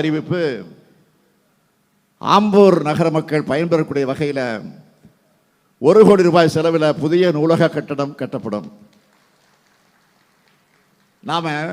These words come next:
அறிவிப்புகளை மட்டும் பண்றதில்ல, அவற்றை விரைந்து செயல்படுத்தி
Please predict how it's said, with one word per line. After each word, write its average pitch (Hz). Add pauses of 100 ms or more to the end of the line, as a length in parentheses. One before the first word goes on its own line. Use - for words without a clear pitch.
(1600)
அறிவிப்புகளை 202
மட்டும் 185
பண்றதில்ல, 160 (1900)
அவற்றை 196
விரைந்து 220 (100)
செயல்படுத்தி 196